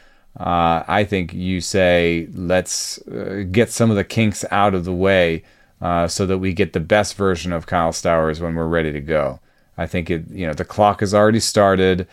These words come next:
He's already used his, uh, an option year. Let's get him in there and let's, uh, pl-, have him play every day and, and start making the adjustments he needs to make at the major league level. I don't think there's that much left for him to do at the minor league level.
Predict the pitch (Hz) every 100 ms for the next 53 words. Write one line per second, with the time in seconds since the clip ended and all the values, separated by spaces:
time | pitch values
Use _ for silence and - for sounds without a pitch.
0 | _ _ - 82 78 95 101 101 107 95
1 | 107 95 101 104 - 104 98 92 - 90
2 | 90 87 85 82 _ _ _ 90 87 -
3 | 95 98 92 85 85 80 80 - 80 82
4 | 82 82 80 85 - - - - 80 78
5 | 78 - 90 71 87 85 82 85 80 78
6 | 73 78 76 73 73 78 - 82 - 95
7 | 82 82 85 87 78 76 78 - 73 -
8 | 73 69 76 76 71 69 71 71 76 76
9 | 69 65 67 65 62 60 76 80 87 87
10 | - - 85 78 76 73 76 78 80 71
11 | 76 67 69 69 - 73 67 65 71 71
12 | 71 69 65 65 65 62 64